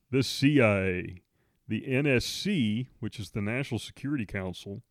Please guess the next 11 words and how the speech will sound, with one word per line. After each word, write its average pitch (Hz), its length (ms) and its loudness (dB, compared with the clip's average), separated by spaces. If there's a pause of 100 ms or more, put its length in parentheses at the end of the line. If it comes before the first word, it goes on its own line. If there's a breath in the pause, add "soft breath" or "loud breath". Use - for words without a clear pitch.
(640 soft breath)
even 196 320 2
the 170 180 6
F 175 220 4
B 143 180 4
I, 117 380 4 (200 soft breath)
and - 100 -16
sometimes 185 840 2
the 139 160 4
I 135 180 4
R 120 180 4
S, 110 460 2